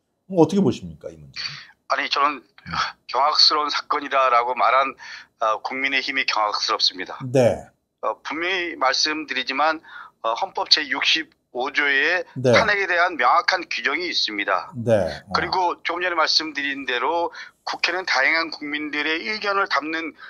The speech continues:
Speaker 2: 그런 역할을 해야 됩니다.
Speaker 1: 음, 네.
Speaker 2: 국회의 주인이
Speaker 1: 음.
Speaker 2: 국회의원이라고 우리는 착각을 하지만 사실은 국민들이 보냈기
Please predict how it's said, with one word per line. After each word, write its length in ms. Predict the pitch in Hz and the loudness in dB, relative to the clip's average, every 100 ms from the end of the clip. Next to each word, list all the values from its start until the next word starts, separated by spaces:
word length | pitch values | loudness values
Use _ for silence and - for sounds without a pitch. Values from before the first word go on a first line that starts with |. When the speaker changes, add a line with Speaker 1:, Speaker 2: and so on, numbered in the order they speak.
| - _ | -20 _
Speaker 2:
그런 360 | - 165 233 214 | 0 0 0 -2
역할을 540 | 170 - 147 143 160 | -2 0 0 2 -2
해야 80 | 185 | -2
됩니다. 500 | - 107 101 110 101 | -2 0 2 2 2
Speaker 1:
음, 80 | 139 | 2
네. 320 | 127 123 101 87 | 6 8 6 4
Speaker 2:
국회의 500 | - - 226 226 180 | -2 0 0 0 0
주인이 420 | - 175 175 175 220 226 214 | 2 2 2 0 0 0 -2
Speaker 1:
음. 40 | - _ _ _ | -8 _ _ _
Speaker 2:
국회의원이라고 1160 | - - - 220 202 190 196 196 160 160 160 165 | -8 -2 -2 0 -2 0 0 0 2 0 2 0
우리는 280 | 151 160 | 0 0
착각을 400 | 165 - - 220 185 | 0 -2 0 0 0
하지만 380 | 147 147 170 | 0 0 -2
사실은 600 | 170 131 143 196 208 202 - - - - - | 0 0 2 2 0 -4 -8 -14 -16 -16 -12
국민들이 560 | - 202 226 220 226 220 | -10 -6 -4 -4 -4 -4
보냈기 460 | - 147 175 - | -6 -4 -2 -4